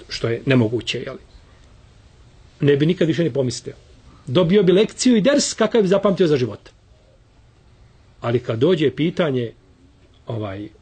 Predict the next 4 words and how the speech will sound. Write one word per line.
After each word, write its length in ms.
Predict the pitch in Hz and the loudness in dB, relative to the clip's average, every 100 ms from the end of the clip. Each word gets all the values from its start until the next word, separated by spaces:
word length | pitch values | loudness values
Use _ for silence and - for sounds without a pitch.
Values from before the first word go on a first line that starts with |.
| _ _ _ _ _ - - - - _ | _ _ _ _ _ -20 -20 -20 -20 _
nekoga 460 | 160 175 165 135 113 | 0 0 0 -2 -4
ko 360 | - 127 117 - - | -4 -4 -4 -8 -2
ne 160 | 151 147 | 0 0
zna, 320 | 135 123 | 0 -4